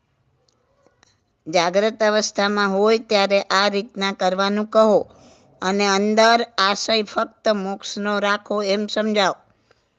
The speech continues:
હવે આ રીતના કરતા કરતા એ સૂઈ જાય કે ઊંઘ આવી ગઈ, તો એને પાછું હલાવીને ડિસ્ટર્બ નહીં કરો. એમની અત્યારે એ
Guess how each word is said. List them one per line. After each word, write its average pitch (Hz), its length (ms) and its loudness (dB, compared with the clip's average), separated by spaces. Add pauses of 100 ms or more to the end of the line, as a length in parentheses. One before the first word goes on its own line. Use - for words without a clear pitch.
(760)
હવે 196 200 2
આ 220 180 2
રીતના 226 440 0
કરતા 220 420 -4
કરતા 220 480 -4
એ 220 80 -2 (100)
સૂઈ 254 420 -6
જાય 196 280 0
કે 208 120 -8
ઊંઘ 233 380 -4
આવી 196 280 -4
ગઈ, 165 220 -10 (1700)
તો 220 60 -2 (100)
એને 226 320 2
પાછું 233 420 0
હલાવીને 233 520 2
ડિસ્ટર્બ 220 500 0
નહીં 226 260 0
કરો. 214 240 4
એમની 214 340 2
અત્યારે 220 500 0 (120)
એ 214 80 4